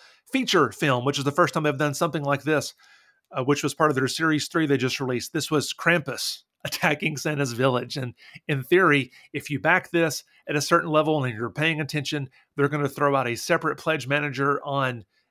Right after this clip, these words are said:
GameFound for this here in the next few weeks for potentially you to get it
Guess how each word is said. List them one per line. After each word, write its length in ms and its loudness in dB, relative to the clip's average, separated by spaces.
GameFound 640 2
for 300 2
this 280 0
here 200 2
in 60 -2
the 60 -2
next 220 -2
few 180 -4
weeks 380 -6
for 160 -2
potentially 540 -2
you 180 -4
to 160 -4
get 280 0
it 200 -4